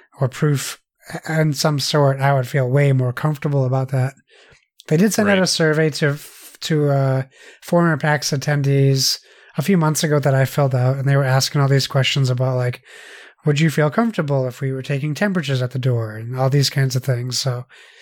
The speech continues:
Speaker 1: you know, I answered that to the best of my ability to kinda give them, like, my own feedback about how I would be willing to do it. But, um, I don't know. It's really, it was really surprising to me that they did this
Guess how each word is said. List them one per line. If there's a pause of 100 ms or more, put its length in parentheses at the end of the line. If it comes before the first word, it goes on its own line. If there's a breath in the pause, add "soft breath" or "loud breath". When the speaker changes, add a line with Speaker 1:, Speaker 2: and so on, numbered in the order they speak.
(200 loud breath)
Speaker 1:
you
know,
I
answered
that
to
the
best
of
my
ability (640 soft breath)
to
kinda
give
them,
like,
my
own
feedback
about
how
I
would (420)
be
willing
to
do
it.
But, (800 loud breath)
um,
I
don't
know.
It's
really, (180)
it
was
really
surprising
to
me
that
they
did
this